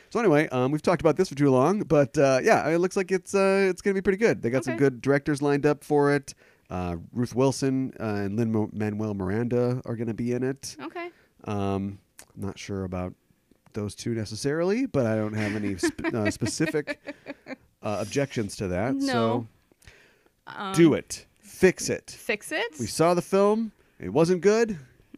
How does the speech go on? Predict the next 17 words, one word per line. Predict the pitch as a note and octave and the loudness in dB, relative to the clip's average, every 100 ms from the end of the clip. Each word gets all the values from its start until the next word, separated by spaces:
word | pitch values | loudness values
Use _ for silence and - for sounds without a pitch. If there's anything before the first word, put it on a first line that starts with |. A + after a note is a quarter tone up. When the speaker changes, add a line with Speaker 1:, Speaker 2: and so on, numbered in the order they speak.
| _ | _
Speaker 2:
Um, | - G3 G3 G3+ G3 F#3+ | -10 -6 -6 -6 -8 -12
Speaker 1:
It | - | -6
seemed | - D#3 | 0 2
like | D#3 | 2
there | D3+ D3+ | 4 4
was, | C#3 A2 | 4 2
"Oh, | D3+ D3 | 2 2
can't | - G#2+ | -4 -10
wait | A#2+ | -10
for | B2+ | -6
the | C#3+ | -4
next | D3+ - | -4 0
two." | F#3+ E3+ C#3+ _ | 4 4 0 _
There | - G2+ | -8 -2
ain't | C3 D3 | 0 0
no | E3 | 0
next | E3+ | 0